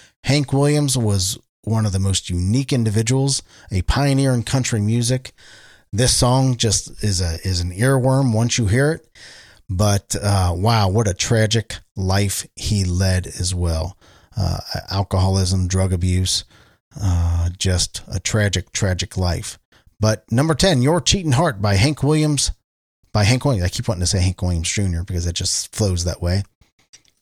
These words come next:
Number ten, Your Cheating Heart by Hank Williams. Number nine, Lion Eyes by Eagles, by the Eagles. When the Eagles came, became known as a band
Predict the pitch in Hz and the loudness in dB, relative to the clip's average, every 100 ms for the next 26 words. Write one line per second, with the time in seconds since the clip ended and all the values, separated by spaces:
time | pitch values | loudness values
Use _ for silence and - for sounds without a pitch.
0 | - _ 117 117 113 131 107 110 - 143 | -20 _ -2 0 2 2 2 0 0 0
1 | 120 190 - _ _ _ _ - 214 185 | 2 0 -2 _ _ _ _ -2 0 2
2 | 156 151 147 127 90 78 - - - - | 2 2 2 2 0 -2 -6 -8 -20 -12
3 | - 139 139 127 180 180 110 85 104 165 | -2 2 2 4 4 2 2 0 0 2
4 | 196 196 185 170 113 - 117 131 170 127 | 2 2 2 4 2 2 0 2 0 0
5 | 80 76 - - - - - - - - | -2 -2 -4 -8 -20 -20 -20 -20 -18 -2
6 | 113 117 170 190 78 69 - - _ 120 | 0 2 0 0 -2 -2 -6 -10 _ 0
7 | 120 127 131 156 220 233 - - 180 170 | 2 4 2 0 0 0 2 2 2 2
8 | 170 - 113 131 156 147 139 143 127 135 | -2 -8 -2 0 2 4 4 4 4 2
9 | 117 110 107 92 151 180 185 | 2 2 2 2 2 2 0